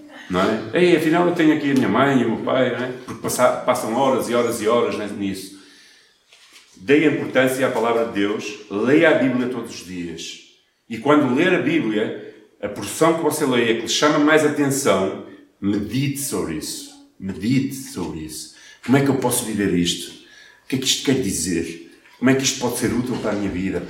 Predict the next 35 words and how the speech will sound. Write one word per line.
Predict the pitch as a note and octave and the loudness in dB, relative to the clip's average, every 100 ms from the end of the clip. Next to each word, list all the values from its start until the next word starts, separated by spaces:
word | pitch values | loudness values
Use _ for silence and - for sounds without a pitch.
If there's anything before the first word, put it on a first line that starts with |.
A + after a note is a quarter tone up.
| - | 4
Pense | D#3+ D3+ C3+ - - - G2+ | 6 6 4 0 -6 -10 -8
durante | G#2+ G#2 G2 | -4 -4 -6
o | |
dia. | F2+ E2+ E2 | -6 -6 -6
Eu | F#2+ | 0
às | C#3 | 0
vezes | C#3+ C#3+ | 2 0
vou | C3 C3+ | 0 0
a | C3+ | 0
conduzir | A2 G#2+ A2+ | -2 -4 -4
e | |
vou | A2+ A2+ | -2 -4
a | |
pensar | G#2+ - G#2 - - | -2 -2 2 2 0
na | F#2 | -4
palavra | F#2 F2 F2 D#2+ | 0 0 0 -6
de | F2 | -2
Deus | G#2+ G2+ E2+ | 0 0 -2
e | E2+ E2+ E2 | -6 -6 -6
Deus | F2 F2+ | -6 -6
vai | F#2+ F2+ - - | -4 -6 -8 -10
trazendo | F2 F#2 F2+ | -8 -6 -6
coisas | F#2+ F2+ F2 | -4 -4 -4
à | F2 | -2
minha | F2 | -2
mente. | E2+ G2 F#2+ - - - - _ - - - - - - _ - | -2 -2 -2 -6 -12 -18 -20 _ -20 -20 -20 -20 -20 -20 _ -10
Terceira | - - B2+ A#2 | -4 2 4 4
coisa, | A#2 G#2+ - - | 2 2 0 0
ore | D3 D#3 D3+ C3+ A#2 - | 4 8 8 6 0 -6
a | F#2+ | -8
Bíblia. | F#2+ F2 D#2+ D2 - - - | -8 -10 -10 -12 -16 -20 -16
Experimente | - D3 F3+ - | -10 -4 0 2
orar | C#3+ C3 | 4 6
a | G#2 | 4
Bíblia. | F#2+ E2 - - - | 0 -4 -6 -10 -14